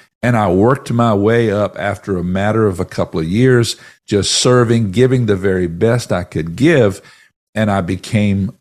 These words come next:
a district supervisor. I was taken from one store to thirteen stores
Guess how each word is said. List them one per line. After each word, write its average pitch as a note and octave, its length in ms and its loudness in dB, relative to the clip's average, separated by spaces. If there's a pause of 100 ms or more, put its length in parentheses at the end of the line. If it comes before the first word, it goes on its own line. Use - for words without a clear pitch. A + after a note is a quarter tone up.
a F#2 100 -4
district F#2+ 640 -4
supervisor. D2+ 800 -4 (260)
I A#2 80 0
was G#2+ 240 2
taken A2 460 0
from F#2+ 340 -2
one D#3 240 2
store F#2+ 540 -2 (300)
to A2+ 120 0
thirteen C3 720 -2
stores D#2+ 560 -6